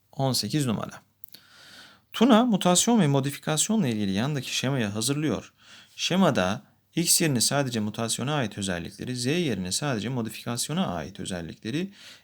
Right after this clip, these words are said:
Y yerine ise hem mutasyon hem de modifikasyona ait özellikleri yazmak istiyor.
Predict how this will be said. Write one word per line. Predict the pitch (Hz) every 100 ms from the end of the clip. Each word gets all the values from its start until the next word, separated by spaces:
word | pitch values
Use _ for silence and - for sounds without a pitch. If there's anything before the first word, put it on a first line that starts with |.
| -
Y | 110 139 190
yerine | 180 156 156
ise | 143 123 117
hem | 160
mutasyon | 151 117 107 95 131 139
hem | 127 135
de | 113
modifikasyona | 107 101 - 113 110 139 127
ait | 87 - -
özellikleri | 190 131 98 - - -
yazmak | 113 127 113 131
istiyor. | - - -